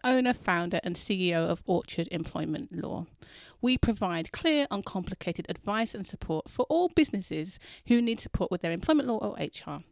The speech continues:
That can be anything from tribunal representations, ad hoc advice, documents, or anything else that you need. So to get in contact with us, visit w w w dot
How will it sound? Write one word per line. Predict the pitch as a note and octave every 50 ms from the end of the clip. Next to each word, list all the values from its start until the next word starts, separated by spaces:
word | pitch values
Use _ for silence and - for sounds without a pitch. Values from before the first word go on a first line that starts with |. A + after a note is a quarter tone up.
| - - -
That | A#3+ - - -
can | - G3
be | G#3 F3+
anything | F3 A3 - - E3+ D#3+
from | - - E3+ D#3+ D#3 D#3+ D#3+ - - - - - _
tribunal | - - F#3 - - D#3+ D#3+ D#3 D#3
representations, | D#3+ D#3 - - - E3 - - A#3 A3+ - - - G3 F#3+ F#3 F#3 F3+ F3 - - - - - _ -
ad | D4+ C#4
hoc | A3+ - G#3+ - - F3+
advice, | E3+ - - F3 F3 F3 F3 - - -
documents, | - A3 - - - G3 F#3 F3 F3 - - - - - - - - - - - _ -
or | - F#3+ -
anything | - D#3+ D#3 - - D#3 D3
else | C#3+ D#3
that | - - -
you | D#3 D3+
need. | D3+ C#3 C3+ - -
So | - - - G#3 G#3+ A#3+ B3+ C#4+
to | - -
get | - G#3+ -
in | F3 F#3
contact | - - D#4 D#4+ E4+ - - - -
with | - -
us, | - F#3 F#3 F3+ - - - - - - - _ _
visit | C#4+ C#4+ - - - _ _
w | B3 C#4 - A#3+ G3 F#3 F3+
w | - - E3 - D#3+ D#3 D#3+ -
w | - A3 - A3 G#3+
dot | G#3 - G3 - -